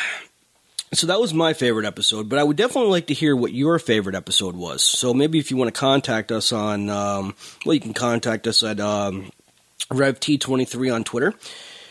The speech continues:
You can contact me at Zombie Bacterium, also on Twitter. And you can go to Antisocial Show number one on Twitter.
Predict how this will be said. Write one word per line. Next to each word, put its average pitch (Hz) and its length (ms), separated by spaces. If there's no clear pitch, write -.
You 123 140
can 120 120
contact 117 600
me 117 200
at 101 200
Zombie 143 340
Bacterium, 98 840
also 123 360
on 110 120
Twitter. 123 500
And 123 160
you 123 40
can 123 120
go 120 160
to 120 260
Antisocial 123 720
Show 117 440
number 139 280
one 127 520
on 110 160
Twitter. 104 440